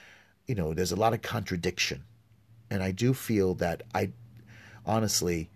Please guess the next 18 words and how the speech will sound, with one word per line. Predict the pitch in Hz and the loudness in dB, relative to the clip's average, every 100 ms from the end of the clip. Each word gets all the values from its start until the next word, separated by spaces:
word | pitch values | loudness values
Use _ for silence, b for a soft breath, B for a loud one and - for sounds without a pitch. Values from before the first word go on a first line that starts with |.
| b b b | b b b
that | 90 95 | -2 0
if | 95 - | 0 -2
you | 98 | -4
give | 85 101 113 | 0 2 4
up | 123 | 2
your | 131 120 | 2 2
rights, | 95 87 82 - - - - | 4 2 2 2 2 2 -2
you're | 95 | -4
gonna | 92 90 | 0 0
find | - 101 90 | 0 -2 -2
it | |
very | 80 92 107 127 | -2 2 4 4
hard | - 101 82 76 - - _ - | 2 -2 0 -2 -8 -20 _ -10
to | 92 | -2
get | 95 - | -2 -2
them | - 85 | -2 0
back | 85 73 - | 0 -2 -8
again. | - - - | -12 -14 -16